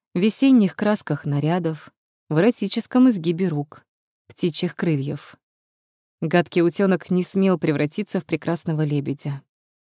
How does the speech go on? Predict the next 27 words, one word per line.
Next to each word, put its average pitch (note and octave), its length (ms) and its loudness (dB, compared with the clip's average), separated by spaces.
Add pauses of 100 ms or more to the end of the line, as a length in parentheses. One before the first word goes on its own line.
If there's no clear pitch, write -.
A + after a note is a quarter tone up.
(200)
Синичка A3 540 2
часто D4 380 2
сидела A3+ 440 2
у G#3+ 100 2
зеркала, G3+ 500 0
предаваясь E3+ 600 0
совершенствованию D#3 960 -2
грима. C#3+ 480 0 (400)
Макияж E3 480 2
был D#3+ 160 2
безупречен, E3 800 0 (680)
но A3+ 140 2
сколько C#4 440 2
бы A3 140 4
она G#3 200 4
ни G#3 120 4
смотрела E3+ 580 2
на D#3+ 100 2
себя, D#3 500 -4 (340)
видела D#3 440 2
несовершенство D3+ 1040 -2 (420)
и G3+ 80 0
отрицала A#3 600 2
свою G3 320 0
безусловную G3 760 2
женскую E3+ 520 -2
привлекательность. D3 1080 -4